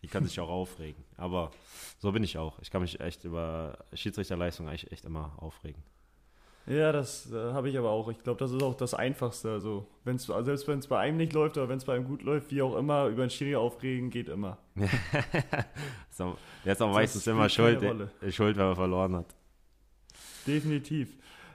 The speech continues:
Speaker 2: Ähm, ich hab da gleich mal eine Frage vom Hörer.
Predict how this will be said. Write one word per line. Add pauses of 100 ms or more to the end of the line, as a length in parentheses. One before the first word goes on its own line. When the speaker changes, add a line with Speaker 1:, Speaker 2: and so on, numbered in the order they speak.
Speaker 2:
Ähm,
ich
hab
da
gleich
mal
eine
Frage
vom
Hörer.